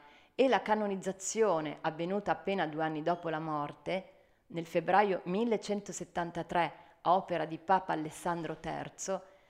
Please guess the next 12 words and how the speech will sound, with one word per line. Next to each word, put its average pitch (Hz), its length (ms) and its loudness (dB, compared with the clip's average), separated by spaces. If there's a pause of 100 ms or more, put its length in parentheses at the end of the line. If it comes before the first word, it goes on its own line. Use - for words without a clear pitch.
(200)
determinarono 233 920 4
nell'intera 180 580 0
Europa 165 680 0
una 220 240 2
vera 254 220 4
ondata 208 400 4
di 185 100 -4
venerazione 202 680 -2
per 214 140 -4
il 208 60 0
nuovo 180 300 -2
martire. 151 640 -8